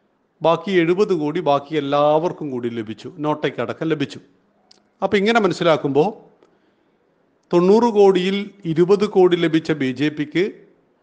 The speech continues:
കേന്ദ്രത്തിൽ മുന്നൂറ്റിമൂന്ന് സീറ്റുണ്ട്. ഇത്രയും സംസ്ഥാനങ്ങൾ, ഇത്രയും സീറ്റുണ്ട്. ഇത്രയും സംസ്ഥാനങ്ങൾ ബി ജെ പി ഭരിക്കുകയും ചെയ്യുന്നു. അപ്പോൾ ഇദ്ദേഹത്തിന്, അല്ലെങ്കിൽ ഇത് പടച്ചുവിടുന്നവർക്ക് ഇത് അംഗീകരിക്കാനുള്ള ബുദ്ധിമുട്ട്,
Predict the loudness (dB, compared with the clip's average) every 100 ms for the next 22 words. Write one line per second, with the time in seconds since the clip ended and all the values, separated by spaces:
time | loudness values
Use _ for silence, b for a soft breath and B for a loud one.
0 | _ _ 0 0 -2 -4 -6 -4 -2 -4
1 | -4 -4 -4 -6 -6 -8 -6 -4 -4 -4
2 | -12 _ _ _ _ _ -12 -2 0 0
3 | -2 -4 -4 -2 -2 0 0 -2 -2 0
4 | 0 -2 -6 -4 -4 -2 -4 -6 _ _
5 | _ _ _ _ _ -4 0 0 0 -2
6 | -4 0 0 2 0 0 -2 -2 -6 -2
7 | 0 0 0 2 0 0 -8 -10 -14 _
8 | _ _ _ _ _ _ _ -2 -2 2
9 | 2 2 0 0 0 -2 -4 -2 -2 -2
10 | -2 0 0 0 -4 -4 -2 0 0 -2
11 | 0 0 2 0 0 -4 -4 -4 -6 -4
12 | 0 0 -4 -4 -4 -2 -4